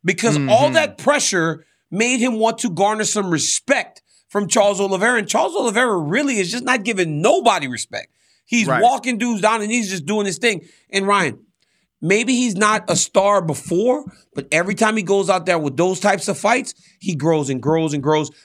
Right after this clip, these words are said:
Speaker 1: That dude went to that fight last weekend with two million Instagram followers. Yesterday, I saw him put up a post. He's at three million Instagram followers.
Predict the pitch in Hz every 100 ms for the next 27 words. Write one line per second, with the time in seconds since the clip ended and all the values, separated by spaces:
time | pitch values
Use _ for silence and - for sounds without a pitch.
0 | _ 180 185 254 233 180 196 170 190 180
1 | - 196 165 175 170 185 170 156 143 -
2 | 214 202 196 185 170 135 143 127 127 131
3 | 127 139 160 180 180 160 135 160 156 139
4 | 120 - _ _ 185 175 160 143 208 220
5 | - _ _ 180 165 156 165 180 170 156
6 | 147 143 135 123 120 - 113 110 110 -